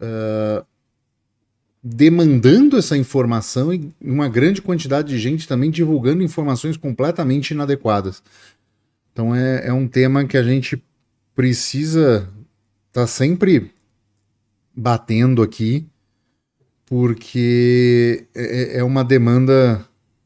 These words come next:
é, constante, né? E acho que vale a pena a gente abrir dizendo algumas coisas, e uma delas é, é,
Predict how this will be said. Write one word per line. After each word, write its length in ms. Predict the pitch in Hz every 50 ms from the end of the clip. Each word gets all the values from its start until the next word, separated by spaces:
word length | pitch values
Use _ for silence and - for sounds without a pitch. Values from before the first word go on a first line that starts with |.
| _ _ _ _
é, 360 | - 107 104 101 101 98 98 95 98 - _ _
constante, 760 | _ - 139 143 139 135 - - 123 120 131 139 135 - - - _ _ _ _ _ _ _ _ _ _ _ _ _ _ _ _ _ _
né? 280 | - 101 107 123 120 120 _ _ - - - -
E 480 | 107 104 104 101 98 98 98 95 92 87 - _ _ _ -
acho 180 | 101 98 -
que 120 | - - 110
vale 340 | 101 110 113 120 120 120 110
a 140 | 107 113
pena 320 | 107 - 113 113 113 113 113
a 40 | 101
gente 560 | 104 110 110 101 - - - 110 104 95 92 - _ _ _ _ _ _ _ _ _ _ _ _ _ _ _ - _
abrir 580 | - 202 202 98 101 117 127 156 165 156 160 - -
dizendo 460 | 101 101 107 104 95 104 107 104 98 101
algumas 300 | 95 98 101 98 - -
coisas, 520 | - 110 113 135 156 151 120 101 92 92
e 160 | 92 92 87 - _ _ _ _ _ _ _ _ _ _ _ _ _ -
uma 180 | 113 113 113
delas 400 | 104 113 117 120 127 123 117 104
é, 320 | 113 113 110 107 95 85 80 _ _ _ _ _ _ _ -
é, 840 | 107 104 104 101 98 98 98 95 95 95 92 92 90 90 90 -